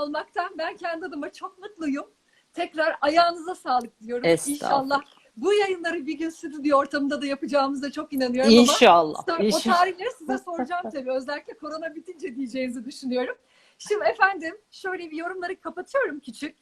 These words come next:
Speaker 1: Ee, sonra bir ayrı açacağım. Hiç
Speaker 2: Tamam.
Speaker 1: merak etmesinler. Ee, bir küçük size anons edeyim istiyorum. Orada gelenler de hani böyle en azından bir, e, hemen konunun ortasına dahil ol-, olmamış olsunlar.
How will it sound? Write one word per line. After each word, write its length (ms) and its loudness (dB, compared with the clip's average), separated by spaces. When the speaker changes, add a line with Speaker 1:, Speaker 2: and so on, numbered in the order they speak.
Speaker 1:
Ee, 220 4
sonra 400 -4
bir 180 -4
ayrı 160 -4
açacağım. 440 -4
Hiç 80 -14
Speaker 2:
Tamam. 220 6
Speaker 1:
merak 220 -8
etmesinler. 680 -6
Ee, 140 0
bir 80 2
küçük 240 -10
size 220 -2
anons 300 -2
edeyim 340 -4
istiyorum. 420 -2
Orada 280 4
gelenler 640 -2
de 160 -4
hani 240 -6
böyle 280 -4
en 140 -12
azından 520 -6
bir, 220 -10
e, 220 -2
hemen 440 -2
konunun 240 -6
ortasına 540 -6
dahil 240 -2
ol-, 320 -6
olmamış 460 -4
olsunlar. 460 -6